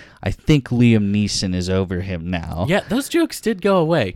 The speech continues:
Speaker 1: Yeah.
Speaker 2: I would say in the last, like, five years, I've stopped seeing them a lot.
Speaker 1: Yeah, and now slowly Keanu Reeves is working his way to being the
Speaker 2: Oh,
Speaker 1: baddest
Speaker 2: is he?
Speaker 1: ass of all time.
Speaker 2: You know what's funny is I wonder how many of those guys are actually, like, in real life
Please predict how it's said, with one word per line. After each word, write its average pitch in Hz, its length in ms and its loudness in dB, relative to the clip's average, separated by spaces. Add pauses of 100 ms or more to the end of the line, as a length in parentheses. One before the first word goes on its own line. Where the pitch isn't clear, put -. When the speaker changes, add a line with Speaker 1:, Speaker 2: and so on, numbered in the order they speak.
Speaker 1:
Yeah. 107 380 4
Speaker 2:
I 147 140 0
would 214 120 -2
say 202 100 -4
in 190 80 -4
the 165 60 -4
last, 165 180 -4
like, 156 140 -8
five 139 320 -6
years, 117 320 -4
I've 95 180 -10
stopped 98 280 -8
seeing 92 240 -10
them 87 100 -12
a 87 60 -10
lot. 87 160 -8
Speaker 1:
Yeah, 90 240 -4
and 110 160 0
now 123 240 6
slowly 127 580 8
Keanu 104 500 6
Reeves 104 380 4
is 95 120 -2
working 95 400 -2
his 95 180 -4
way 92 180 -2
to 90 80 -4
being 92 300 -8
the 95 60 -6
Speaker 2:
Oh, 92 60 -8
Speaker 1:
baddest 98 380 -4
Speaker 2:
is 104 40 -2
he? 98 60 2
Speaker 1:
ass 92 440 0
of 147 180 4
all 127 180 4
time. 127 360 4
Speaker 2:
You 123 80 6
know 113 80 4
what's 151 200 0
funny 123 340 -6
is 123 120 -6
I 120 100 -6
wonder 131 260 -10
how 120 140 -10
many 113 180 -8
of 107 100 -8
those 104 160 -8
guys 104 240 -4
are - 120 -16
actually, 92 560 -6
like, 95 160 -6
in 90 160 -4
real 87 180 -2
life 90 340 -2